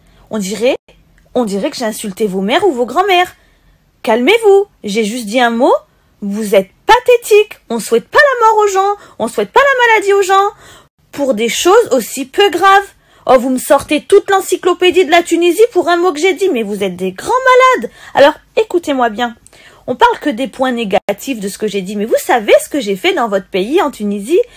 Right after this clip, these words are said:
J'étais devant l'ambassade, on était tous entassés comme des chiens parce que l'ambassade de France ne nous a pas laissé rentrer, et j'avais des gens devant.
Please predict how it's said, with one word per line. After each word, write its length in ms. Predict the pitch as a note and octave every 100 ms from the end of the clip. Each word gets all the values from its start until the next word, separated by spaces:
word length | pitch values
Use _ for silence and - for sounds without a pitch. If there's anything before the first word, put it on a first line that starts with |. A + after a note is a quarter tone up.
| - -
J'étais 280 | C#4 F4+
devant 200 | C4 C4+
l'ambassade, 540 | B3+ A#3 G#3+ G#3+ D#4+ B3+
on 80 | G#3
était 240 | G#3 A3
tous 240 | - D4+
entassés 400 | B3 A#3+ A3+ C4
comme 200 | B3 A3
des 120 | G#3+ A3
chiens 240 | - C4
parce 180 | G#3 F#3+
que 140 | -
l'ambassade 500 | G3+ G3+ G3 G3 G#3
de 80 | G3
France 320 | G3 A#3+ A3+
ne 60 | G3+
nous 180 | G3+ G3
a 80 |
pas 140 | F#3+ F#3+
laissé 240 | F#3+ F#3+
rentrer, 300 | F3+ G3 - B4+ - - - - - -
et 100 | B3+
j'avais 300 | F4 F#4 F#4+
des 160 | B3
gens 220 | F#3+ A#3+
devant. 200 | D#4+ A3